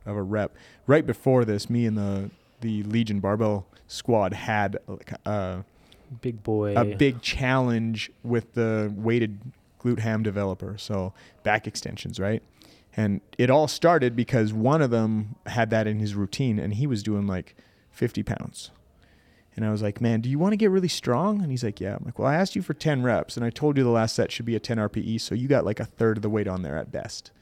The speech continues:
Speaker 2: Mm-hmm.
Speaker 1: It's like, "There, there's no way." And I was like, "Okay,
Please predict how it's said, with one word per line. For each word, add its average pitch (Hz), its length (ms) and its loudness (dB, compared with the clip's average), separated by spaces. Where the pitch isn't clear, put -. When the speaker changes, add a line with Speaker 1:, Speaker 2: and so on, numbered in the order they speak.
Speaker 2:
Mm-hmm. 107 220 -4
Speaker 1:
It's - 60 -12
like, 156 100 -2
"There, 175 200 6
there's 127 220 -2
no 156 380 4
way." 131 500 2
And 107 120 -4
I 113 40 -2
was 110 120 -4
like, 104 100 -4
"Okay, 151 600 2